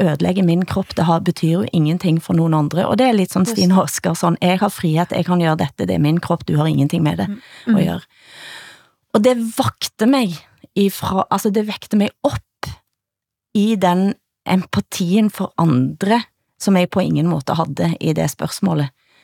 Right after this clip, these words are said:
Speaker 1: Og det å se faktisk, plutselig så så jeg min lillesøster, jeg så familien og tenkte, «Det er jo ikke bare meg.»
Speaker 2: Nei.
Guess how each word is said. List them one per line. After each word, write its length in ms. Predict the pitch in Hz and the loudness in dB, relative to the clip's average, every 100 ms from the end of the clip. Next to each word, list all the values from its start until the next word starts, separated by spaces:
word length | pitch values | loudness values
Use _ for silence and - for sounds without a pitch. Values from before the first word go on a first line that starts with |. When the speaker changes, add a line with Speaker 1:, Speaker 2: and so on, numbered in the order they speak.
| _ _ _ | _ _ _
Speaker 1:
Og 100 | 196 185 | 0 4
det 100 | 208 | 4
å 60 | |
se 640 | 202 - - 247 233 269 269 | 2 -6 -2 2 4 4 2
faktisk, 680 | - - 277 - - 190 - | -2 -4 -4 -4 -6 -6 -2
plutselig 340 | 240 - 220 | -4 -2 -6
så 100 | 214 | -4
så 440 | - - 214 208 240 | -8 -4 0 2 2
jeg 100 | 202 | 4
min 160 | 180 | 4
lillesøster, 720 | 185 160 156 - 214 - 226 185 | 2 0 -2 -2 -6 -4 -2 0
jeg 120 | 170 | 0
så 420 | - - 196 220 | -4 -4 -2 -2
familien 580 | - 185 170 185 226 185 | 0 0 2 2 0 0
og 80 | 180 | 0
tenkte, 440 | 196 165 - 185 180 _ _ _ _ _ _ _ _ _ _ _ - | -2 -4 0 -2 -2 _ _ _ _ _ _ _ _ _ _ _ -10
«Det 100 | 165 | -2
er 100 | 202 | 2
jo 40 | 196 | 2
ikke 160 | 220 202 | 0 -2
bare 160 | 175 | 2
meg.» 320 | 156 170 180 170 _ _ _ - | 2 2 -2 -8 _ _ _ -12
Speaker 2:
Nei. 140 | 226 | -8